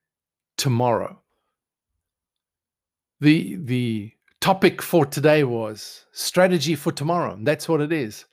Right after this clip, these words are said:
a strategy for tomorrow. Just simple, simple strategy. Do it today, you're building a tomorrow.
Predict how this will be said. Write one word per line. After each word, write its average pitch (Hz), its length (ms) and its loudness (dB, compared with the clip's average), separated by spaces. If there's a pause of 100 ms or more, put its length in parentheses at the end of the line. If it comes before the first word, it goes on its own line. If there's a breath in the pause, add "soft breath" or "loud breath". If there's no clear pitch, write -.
a 117 100 -10
strategy 151 920 0 (560 soft breath)
for - 640 -2 (160)
tomorrow. 127 760 -4 (1040)
Just - 420 0
simple, 202 520 0
simple 180 400 -2
strategy. 113 720 -8 (640)
Do 190 180 4
it 190 120 -2
today, 165 680 0
you're 113 140 -12
building 135 680 -8
a 131 60 -12
tomorrow. 101 640 -10